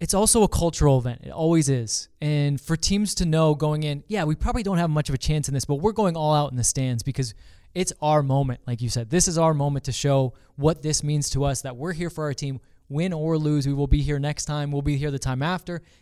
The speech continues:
Anytime we make this stage, we will be behind you. Um, it's something that I can't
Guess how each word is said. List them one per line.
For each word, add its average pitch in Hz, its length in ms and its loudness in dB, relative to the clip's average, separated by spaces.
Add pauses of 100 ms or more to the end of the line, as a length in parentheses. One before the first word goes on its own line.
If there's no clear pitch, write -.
Anytime 180 380 0
we 170 100 2
make 160 220 0
this 160 140 -2
stage, 147 320 2
we 151 120 4
will 147 120 4
be 143 180 -2
behind 131 420 -2
you. 120 200 -4 (420)
Um, 123 420 -4 (300)
it's 151 160 -4
something 156 220 0
that 147 100 -2
I 139 60 -4
can't 156 420 -4